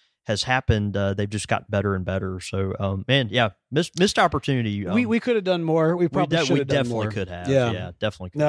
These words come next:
Speaker 1: have.
Speaker 2: it's, it's, it's absolutely fair. That's good feedback, and we appreciate
Speaker 1: Yeah.
Speaker 2: it. But yeah,
Speaker 1: Would
Speaker 2: no.
Speaker 1: love to go to Cuba and see some of that. Did, did you know, I, I, I learned
Speaker 2: Pretty cool.
Speaker 1: something recently, and I,
Speaker 2: Yeah.
Speaker 1: I should have already known this, but, um, did you know you, you used to only be able to get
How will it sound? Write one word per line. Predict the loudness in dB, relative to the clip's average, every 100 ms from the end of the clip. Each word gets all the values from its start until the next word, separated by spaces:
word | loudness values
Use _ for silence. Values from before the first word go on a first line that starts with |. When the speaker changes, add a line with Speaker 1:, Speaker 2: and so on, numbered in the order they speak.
| 4
Speaker 1:
have. | 2
Speaker 2:
it's, | 0 -2
it's, | -2 -2
it's | -2 2
absolutely | 0 0 0 0 -2
fair. | -4 -2 -2 -2
That's | -2
good | -2 -4
feedback, | -2 -6 -2 -2 -2 -4
and |
we | -6
appreciate | -6 -4 0 2 2
Speaker 1:
Yeah. | 0
Speaker 2:
it. | -6 _
But | 4
yeah, | 6 6 2 -2
Speaker 1:
Would | 2
Speaker 2:
no. | 4
Speaker 1:
love | 4 2
to | 0
go | 0
to | -2
Cuba | -6 -8 -6 -8 -8
and | -10
see | -10 -12 -14 -16 -20 _ _ _ _
some | -8 -6
of | -8
that. | -10 -16 0
Did, | 2 2
did | 0 0
you | 2
know, | 2 2 0
I, | -2
I, | 0 -2 -2
I | 0
learned | 4 4
Speaker 2:
Pretty | 2
cool. | 0
Speaker 1:
something | 0 0
recently, | 0 -2 0 2
and | 2
I, | 2
Speaker 2:
Yeah. | 0
Speaker 1:
I |
should | 2 0
have | 2
already | 0 0
known | -2 -2
this, | -4 -6
but, | -4 -4 -4 _ _ -2
um, | 2 2 0
did | 2
you | 4
know | 4
you, | 4 2 0 _ _ -2
you | 0
used | 2 2 2
to | 0 2 2
only | 4 4
be | 6 4
able | 4
to | 2
get | 0 0 0 0 -6